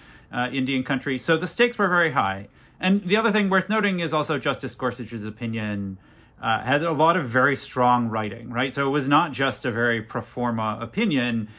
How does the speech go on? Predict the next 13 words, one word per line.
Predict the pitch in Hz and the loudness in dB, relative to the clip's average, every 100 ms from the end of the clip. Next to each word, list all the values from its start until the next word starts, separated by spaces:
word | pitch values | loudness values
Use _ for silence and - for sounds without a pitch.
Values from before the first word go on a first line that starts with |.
| - - - | -20 -20 -8
It | |
was | 147 | -6
opinion | 147 156 147 131 | -4 0 2 2
that | 127 117 | 0 -2
was, | 107 - | -8 -8
that | 123 117 | -8 -8
spoke | - 127 104 | -4 -2 -2
very | 113 139 151 | 2 2 4
robustly | 127 117 98 117 - 160 160 | 2 0 0 -4 -2 0 0
and | 131 | 0
very | 120 117 120 | 0 -2 -2
eloquently | 117 117 120 117 107 104 104 | -4 -4 -4 -6 -6 -6 -6
about | 117 107 107 110 117 | -8 -4 -2 -2 -4